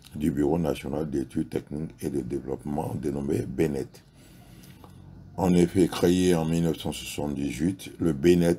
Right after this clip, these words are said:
a un rôle de conception d'études et de maîtrise d'œuvre pour de nombreux travaux publics en Côte d'Ivoire, tant au niveau économique,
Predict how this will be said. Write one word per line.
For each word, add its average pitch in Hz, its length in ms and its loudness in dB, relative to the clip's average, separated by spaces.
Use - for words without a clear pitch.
a 73 120 -4
un 73 120 -2
rôle 71 380 -2
de 78 100 -2
conception 67 640 -6
d'études 87 520 -4
et - 80 2
de 71 100 2
maîtrise 65 480 -4
d'œuvre 82 360 2
pour 98 440 6
de 90 120 0
nombreux 76 400 -2
travaux 69 500 -2
publics 80 420 -2
en 87 80 0
Côte 85 220 -2
d'Ivoire, 64 480 -4
tant 117 320 4
au 110 80 2
niveau 71 260 0
économique, 71 560 -2